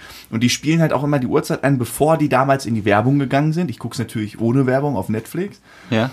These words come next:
Speaker 1: Aber du siehst halt anhand dieser fortschreitenden Zeit, wie viel Minuten Werbung war. Und das sind halt unter fünf Minuten damals gewesen. Die Serie
Speaker 2: Pro,
Speaker 1: ist ja jetzt
Speaker 2: pro
Speaker 1: aus
Speaker 2: Werbeblock.
Speaker 1: zweitausender, ja. Unter,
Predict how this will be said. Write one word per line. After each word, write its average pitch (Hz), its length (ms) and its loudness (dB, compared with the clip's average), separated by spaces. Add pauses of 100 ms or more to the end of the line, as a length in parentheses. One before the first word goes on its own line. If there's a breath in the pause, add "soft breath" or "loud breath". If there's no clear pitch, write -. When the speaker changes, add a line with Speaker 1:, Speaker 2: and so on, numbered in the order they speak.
(160 loud breath)
Speaker 1:
Aber 123 180 4
du 123 120 2
siehst 151 240 -2
halt 185 100 0
anhand 123 640 -2 (500)
dieser 113 320 2
fortschreitenden 110 680 -2
Zeit, 117 340 -2
wie 143 140 -2
viel 143 400 -2
Minuten 120 500 -2
Werbung 123 380 2
war. 76 240 -6 (840 loud breath)
Und 107 60 -6
das 110 160 -2
sind 135 160 0
halt - 220 0
unter 202 340 0
fünf 165 320 -4
Minuten 139 520 -2
damals 92 380 -6
gewesen. 90 540 -10 (300)
Die 92 120 0
Serie 98 260 4
Speaker 2:
Pro, 127 80 6
Speaker 1:
ist 123 60 -2
ja 120 60 2
jetzt 101 140 4
Speaker 2:
pro 135 140 6
Speaker 1:
aus - 40 -2
Speaker 2:
Werbeblock. 101 380 2
Speaker 1:
zweitausender, 98 600 -2
ja. - 140 -4 (400)
Unter, 123 260 2